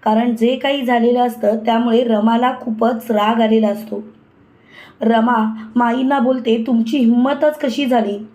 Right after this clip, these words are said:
अक्षयवरती हल्ला करून आणण्याची?"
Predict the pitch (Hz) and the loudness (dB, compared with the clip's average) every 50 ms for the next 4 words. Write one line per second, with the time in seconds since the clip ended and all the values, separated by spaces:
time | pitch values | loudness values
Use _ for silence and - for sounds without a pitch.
0 | _ _ _ - 226 220 - - - 269 277 262 254 233 220 - 277 262 233 220 | _ _ _ -4 -4 -4 -4 -2 -2 -2 0 0 0 -2 0 -2 0 0 2 2
1 | 214 220 247 254 254 - 262 240 240 247 254 262 233 226 226 226 226 226 226 226 | 4 4 2 2 0 0 0 0 0 0 -2 0 0 2 2 2 2 0 0 -2
2 | 226 214 214 214 - | -2 -2 -4 -6 -10